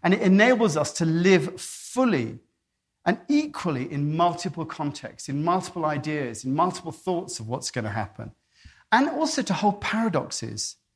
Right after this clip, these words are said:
and not to feel we have to be right about everything, which we tend to. It allows that paradox to welcome change and to let go, and as Khalil Gibran says, to truly dance.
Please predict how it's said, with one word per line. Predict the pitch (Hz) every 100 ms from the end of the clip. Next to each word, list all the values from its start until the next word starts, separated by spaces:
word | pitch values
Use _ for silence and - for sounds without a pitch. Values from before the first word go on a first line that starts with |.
| _ _ _
and | 170 185
not | 208 247 -
to | 185
feel | - 208 170
we | 147
have | 160
to | -
be | 160
right | 139 160 165 -
about | 143 143 147
everything, | 151 156 - - _ _ _ _ _ _ _ _ _ _ _ _
which | 170 -
we | 190
tend | - 202 208
to. | 196 101 _ _ _ _ _ _ _ _
It | 180 175
allows | 175 175 190 185
that | 147 - -
paradox | 123 113 135 -
to | 165
welcome | 151 190 202 202 170
change | - 190 175 127 - - -
and | 165 151
to | 170
let | 170 165
go, | 165 147
and | 131
as | 120
Khalil | - 156 143 139
Gibran | 131 120 135 131
says, | 135 -
to | -
truly | - - 214 202 185
dance. | 143 131 104 87 - - -